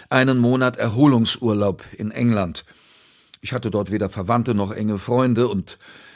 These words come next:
überlegte gerade, was ich tun sollte, als ich zufällig John Cavendish traf. Als Junge war ich häufig in Styles Court, dem Anwesen seiner Mutter in Essex,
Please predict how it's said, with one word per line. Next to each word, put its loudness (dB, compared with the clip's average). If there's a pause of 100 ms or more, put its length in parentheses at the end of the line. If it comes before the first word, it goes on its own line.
(140)
überlegte -2
gerade, -2
was -2
ich -8
tun -2
sollte, 0
als -4
ich -4
zufällig -4
John -4
Cavendish -6
traf. -16 (760)
Als 0
Junge 6
war 0
ich -6
häufig -2
in -6
Styles -2
Court, 0
dem -4
Anwesen -2
seiner -2
Mutter 0
in -6
Essex, -6